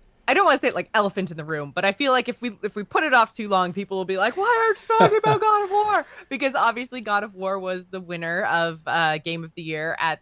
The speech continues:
Speaker 1: the Video Game Awards that we covered, uh, was
Speaker 2: Yeah.
Speaker 1: that last week or the week before? Anyways, uh,
Speaker 2: Yeah.
Speaker 1: it won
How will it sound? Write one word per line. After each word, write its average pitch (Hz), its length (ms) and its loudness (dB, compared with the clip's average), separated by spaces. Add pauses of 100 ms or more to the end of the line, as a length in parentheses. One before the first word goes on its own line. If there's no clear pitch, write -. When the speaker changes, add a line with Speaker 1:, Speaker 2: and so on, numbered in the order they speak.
Speaker 1:
the 156 460 -4 (180)
Video 160 200 -4
Game 151 200 -8
Awards 147 300 -6
that - 100 -10
we 143 60 -12
covered, 151 420 -6
uh, 147 320 -2
was 117 100 -6
Speaker 2:
Yeah. - 60 -6
Speaker 1:
that - 140 -4
last 127 240 -4
week 285 180 -12
or 208 40 -14
the 143 60 -16
week 165 160 -14
before? 180 360 0
Anyways, 151 440 -2 (280)
uh, 180 280 2
Speaker 2:
Yeah. - 100 2
Speaker 1:
it 214 100 0
won 240 400 0